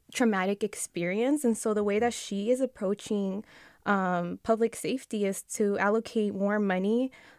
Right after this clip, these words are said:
um, into public safety for policing and prevention. Um, Taylor is, he's, his approach, um, is to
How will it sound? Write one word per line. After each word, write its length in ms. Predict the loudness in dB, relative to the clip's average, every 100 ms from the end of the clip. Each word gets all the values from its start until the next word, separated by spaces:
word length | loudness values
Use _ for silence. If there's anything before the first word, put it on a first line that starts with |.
| -2
um, 600 | 0 2 0 0 -2 -6 -2
into 520 | -2 2 2 2 0
public 320 | 0 0 0
safety 480 | -2 -2 -2 2 2
for 140 | 2 -4
policing 560 | -4 -4 -2 0 0 0
and 240 | -4 -4
prevention. 680 | -6 -2 0 -2 0 -2 -2 _ _ _ _ _ _ -20 _ -2
Um, 720 | 0 0 -2 -2 -4 -4 -6 -10
Taylor 760 | -2 0 2 2 0 0 -4 -8 _ _ _
is, 680 | 2 4 4 2 0 -6 -12 _ _ _ _ _ _ _ _ _ _ _ _ _ _ _ _ _ _ _ -8
he's, 300 | 4 6 6
his 200 | 2 0
approach, 760 | -2 -8 -4 0 0 -2 -12 -12 0
um, 760 | 2 2 0 0 -2 -4 -6 -10 -6
is 380 | 0 0 0 -6
to 720 | -8 -2 0 0 0 -2 -8